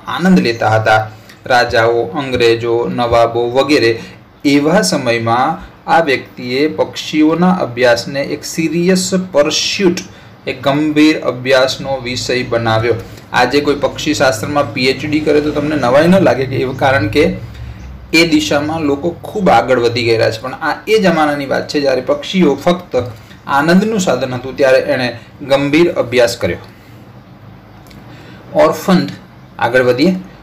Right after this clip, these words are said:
ઓર્ફન એટલે અનાથ, ઓર્ફન્ડ, અનાથ થયેલું.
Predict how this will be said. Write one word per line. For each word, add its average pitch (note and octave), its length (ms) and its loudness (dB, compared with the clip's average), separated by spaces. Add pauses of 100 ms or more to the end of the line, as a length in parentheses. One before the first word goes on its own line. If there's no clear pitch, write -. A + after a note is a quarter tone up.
(120)
ઓર્ફન C#3+ 400 0
એટલે C3+ 160 0
અનાથ, B2+ 600 -2 (580)
ઓર્ફન્ડ, D#3+ 540 0 (480)
અનાથ C#3+ 400 0 (220)
થયેલું. C3 760 0